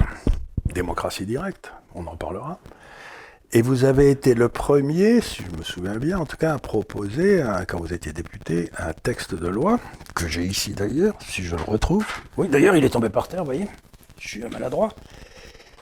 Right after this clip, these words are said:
Qui était pour instituer le référendum d'initiative populaire.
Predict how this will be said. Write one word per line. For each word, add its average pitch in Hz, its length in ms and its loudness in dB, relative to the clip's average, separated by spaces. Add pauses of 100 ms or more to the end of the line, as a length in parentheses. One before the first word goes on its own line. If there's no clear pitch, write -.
(120)
Qui - 140 2
était 190 260 6
pour 202 420 8
instituer 139 400 6
le 147 60 6
référendum 131 440 6
d'initiative 123 520 0
populaire. - 580 -12